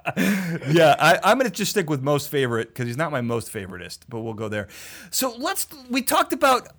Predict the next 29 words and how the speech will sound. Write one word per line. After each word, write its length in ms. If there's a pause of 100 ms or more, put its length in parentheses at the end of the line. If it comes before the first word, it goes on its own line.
you 120
know, 140
uh, 240
some 200
hologram 640
technology. 840
I 80
wanna 160
talk 260
about 160
a 40
couple 300
of 80
very 200
interesting 540
things 440 (360)
that 140
I 100
think 360
are 160
available 880
to 340
us, 380 (340)
and 200
that 200
is 200
this 260
idea 560 (100)
of 360